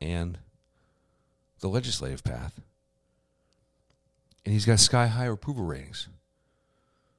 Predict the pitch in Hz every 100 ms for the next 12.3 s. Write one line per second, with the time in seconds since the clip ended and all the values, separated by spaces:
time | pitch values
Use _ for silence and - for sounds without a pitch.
0 | _ 104 98 85 117 113 117 82 82 82
1 | 87 82 80 82 92 85 85 - 95 95
2 | 82 82 82 117 - - 78 73 - 85
3 | 101 78 73 - - 76 92 101 73 -
4 | - 78 90 104 - - _ _ _ _
5 | _ _ _ _ _ _ _ - 98 110
6 | 120 64 - - - - _ _ _ _
7 | _ _ _ _ _ _ _ _ _ _
8 | _ - - - _ - - 95 143 220
9 | 170 101 95 110 - - 170 185 139 135
10 | 65 - - - _ _ _ _ _ _
11 | _ _ _ _ _ _ _ _ - 73
12 | 64 65 -